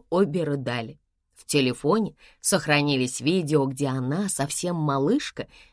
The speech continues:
делала Б П. Упражнение без предмета на соревнованиях. Там же её выступление в пятом классе на новогоднем концерте.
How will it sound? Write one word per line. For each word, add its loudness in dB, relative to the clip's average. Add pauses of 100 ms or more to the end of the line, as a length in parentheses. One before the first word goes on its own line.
делала 4
Б -4 (140)
П. -6 (560)
Упражнение 2
без 0
предмета -2 (300)
на 2
соревнованиях. -2 (480)
Там 4
же 0
её 4
выступление 0
в -12
пятом -4
классе 0 (240)
на 2
новогоднем 2
концерте. -4